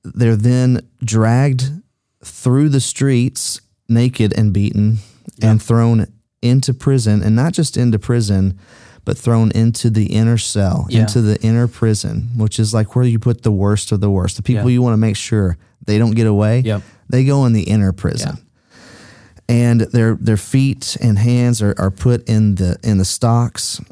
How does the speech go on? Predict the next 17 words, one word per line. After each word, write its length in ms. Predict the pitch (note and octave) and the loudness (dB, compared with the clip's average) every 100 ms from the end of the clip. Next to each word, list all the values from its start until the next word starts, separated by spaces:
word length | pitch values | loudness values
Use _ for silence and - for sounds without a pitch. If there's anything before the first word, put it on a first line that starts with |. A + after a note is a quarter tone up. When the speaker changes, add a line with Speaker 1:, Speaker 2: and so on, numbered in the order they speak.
| - | -2
Speaker 1:
And 160 | A2 | 2
this 160 | A#2 - | 2 0
is 160 | A2 | -2
not 300 | A2+ A2+ A#2 | 0 0 0
like, 540 | A2 G#2 G2+ - - - _ _ - | 0 0 0 -4 -12 -20 _ _ -6
you 100 | A#2+ | -2
know, 140 | G#2 | 0
they 80 | A2 | 2
don't 160 | A#2+ B2 | 2 2
have 180 | A#2+ G2 | 0 0
padding 400 | A2 A2+ A2+ G2+ | 0 2 2 2
around 300 | F#2+ F#2 F#2 | 2 2 2
them 100 | G2 | 2
Speaker 2:
No, 80 | |
Speaker 1:
or 40 | G2+ | 2
anything. 420 | F#2+ G2 G2+ G2 | 0 0 0 0
Speaker 2:
no, 300 | G#2+ F#2 - | 0 -2 -4